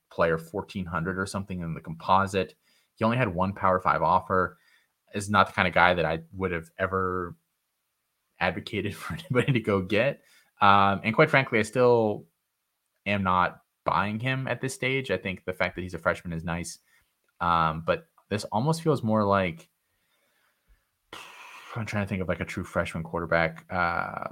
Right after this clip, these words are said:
that, that's, that's started over the past couple of years. There, there have been a couple that, like, they'll play a little bit as a freshman, and you're like, "Wow, this guy's, like, good for a freshman." And then they, like, that's kind of what they are. I could see Colandrea being that.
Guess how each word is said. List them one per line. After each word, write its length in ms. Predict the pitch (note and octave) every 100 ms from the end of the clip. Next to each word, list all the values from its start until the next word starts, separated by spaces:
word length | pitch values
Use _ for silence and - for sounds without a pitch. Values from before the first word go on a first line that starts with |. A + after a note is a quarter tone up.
| -
that, 120 | F2+
that's, 340 | D#2+ E2+ -
that's 240 | - D#2 -
started 380 | - - D#2+
over 120 | D#2+ E2
the 40 |
past 300 | D#2+ E2 E2
couple 220 | - -
of 40 | D#2+
years. 200 | D#2+ D#2+
There, 160 | A#2+
there 180 | A2 D3+
have 80 | E3
been 140 | D#3+
a 60 | A#2+
couple 340 | - A2+ G#2
that, 80 | F#2+
like, 200 | F2+ F2
they'll 140 | G#2+
play 280 | G#2 - F#2
a 40 | G2+
little 160 | A2
bit 80 | G#2+
as 80 | G2+
a 60 |
freshman, 400 | F#2 G2 F#2+ -
and 80 | F2+
you're 80 | F2
like, 180 | E2+ E2
"Wow, 160 | F2
this 140 | E2+ -
guy's, 200 | F#2+ F#2
like, 160 | E2+
good 280 | - F#2 F2
for 300 | - - F2+
a 60 | E2
freshman." 600 | - F#2+ F2+ - C3+ B2+ - _ _ _ -
And 120 | F#2+
then 160 | F#2
they, 300 | F2 E2+ E2+
like, 240 | E2 D#2 -
that's 160 | D#2+ -
kind 220 | - F2
of 80 | E2+
what 140 | E2
they 100 | -
are. 440 | D#2+ F2+ G#2+ A2 _ _ _ _
I 80 | G2+
could 280 | G2 - G2+
see 140 | G2+
Colandrea 580 | - F#2 F2 F2 F2+ E2
being 300 | F2 F2 E2+
that. 380 | D#2+ E2+ G2